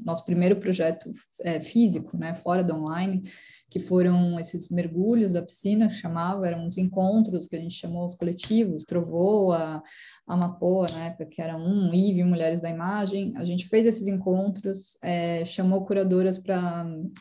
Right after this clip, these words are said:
é, conversar com artistas e fez uma exposição pop-up também. Então, foi um,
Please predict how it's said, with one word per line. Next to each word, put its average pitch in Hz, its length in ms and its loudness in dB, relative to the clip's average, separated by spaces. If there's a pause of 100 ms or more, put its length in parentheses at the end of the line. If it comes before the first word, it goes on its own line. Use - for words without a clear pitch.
(120)
é, 156 260 -4
conversar 175 480 2
com 165 60 -4
artistas 185 720 0 (360)
e 214 120 2
fez 196 320 4
uma 202 100 0
exposição 180 500 0
pop-up 170 600 -4 (160)
também. 156 380 -2
Então, 180 480 0
foi 175 220 -4
um, 170 720 -4